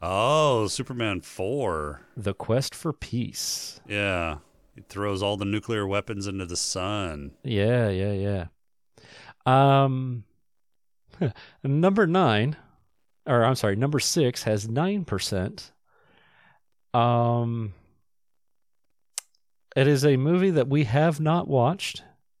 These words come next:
Speaker 2: We have not reviewed. Uh, but by the power of Grayskull and, uh, time travel, we will be reviewing the movie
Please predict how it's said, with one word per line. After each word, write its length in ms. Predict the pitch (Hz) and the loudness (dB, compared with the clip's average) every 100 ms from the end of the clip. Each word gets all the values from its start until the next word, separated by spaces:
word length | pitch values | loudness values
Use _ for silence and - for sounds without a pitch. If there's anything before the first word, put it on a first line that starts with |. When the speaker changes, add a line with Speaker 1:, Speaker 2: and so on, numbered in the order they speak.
| _ _ - | _ _ -4
Speaker 2:
We 160 | 113 | 0
have 160 | 123 113 | 2 2
not 260 | 120 147 | 0 0
reviewed. 520 | 143 151 127 117 139 - _ _ - _ _ _ - | 0 -2 0 0 -2 -6 _ _ -20 _ _ _ -4
Uh, 380 | 110 113 110 110 - | 0 2 2 0 -4
but 480 | 120 131 131 127 120 | -2 2 2 2 2
by 180 | 127 | 4
the 140 | 120 117 | 4 2
power 680 | - 156 165 175 175 170 - - - - | 0 0 2 2 2 0 -4 -16 -20 -6
of 420 | 131 113 107 92 - | 0 2 2 0 -8
Grayskull 920 | 117 117 143 160 - 117 98 98 127 - - | -4 0 2 0 -2 0 0 0 -4 -6 -2
and, 600 | 110 107 104 104 101 98 - | 0 2 0 -2 -4 -6 -6
uh, 240 | 107 95 - | -4 -4 -2
time 280 | 226 262 | -2 -2
travel, 540 | - 98 87 90 117 - _ _ _ | -2 0 0 0 -4 -6 _ _ _
we 200 | - 123 | 0 2
will 340 | 113 110 175 240 | 2 2 0 2
be 160 | 165 | 0
reviewing 560 | 123 107 98 104 104 104 | 0 0 0 0 0 0
the 80 | 98 | 0
movie 380 | 95 92 92 | 0 0 0